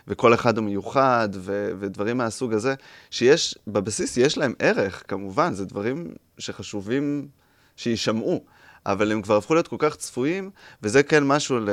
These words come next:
אפרופו לשאלתכם, שאני נתקל בו הרבה, שגם אם הספר לא מציג את עצמו, או כתב היד לא מציג את עצמו כ-, כספר מהסוג הזה, אה, כמעט ב-, לא יודע, ש-, שלושה מתוך חמישה כתבי יד שתיתנו,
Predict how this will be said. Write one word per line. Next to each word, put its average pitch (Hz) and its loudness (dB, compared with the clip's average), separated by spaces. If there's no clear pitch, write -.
אפרופו 101 0
לשאלתכם, 127 0
שאני 107 -4
נתקל 113 0
בו 110 2
הרבה, 104 0
שגם 117 4
אם 160 2
הספר 139 2
לא 127 8
מציג 113 -2
את 147 -2
עצמו, 104 -6
או 104 -6
כתב 117 2
היד 113 4
לא 104 -2
מציג 104 -6
את 104 -6
עצמו 98 -8
כ-, - -12
כספר 117 -2
מהסוג 107 -4
הזה, 143 -2
אה, 104 0
כמעט 131 0
ב-, 104 -4
לא 69 -12
יודע, - -12
ש-, - -12
שלושה 113 0
מתוך 131 -2
חמישה 110 0
כתבי 104 -2
יד 110 2
שתיתנו, 127 -6